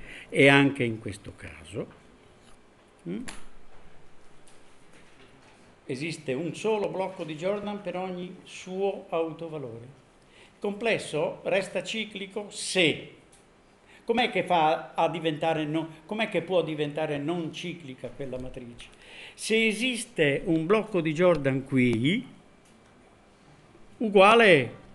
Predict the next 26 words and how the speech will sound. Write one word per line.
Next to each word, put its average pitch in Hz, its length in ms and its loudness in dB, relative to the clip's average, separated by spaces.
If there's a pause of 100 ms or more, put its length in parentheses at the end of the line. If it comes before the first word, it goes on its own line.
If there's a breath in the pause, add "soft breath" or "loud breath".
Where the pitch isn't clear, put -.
(420)
ad 139 160 -2
un 135 120 0
blocco 156 300 0
di 160 120 -4
Jordan 156 400 0
di 127 100 -4
questa 147 280 -6
matrice. 220 560 -2 (1200)
Mm? 240 160 -8 (2000)
Ma 117 140 -6
questo 147 300 0
sarà 110 220 -6
possibile 226 640 -6
se 185 300 -2
e 135 40 -2
solo 175 300 -6
se - 400 -2 (500 soft breath)
i 180 140 -2
due 254 280 10
polinomi 202 580 4
caratteristici, 233 1120 0 (580)
le, 156 380 6
gli 147 100 4
autovalori 143 640 2
sono 113 220 -6
diversi 98 720 -12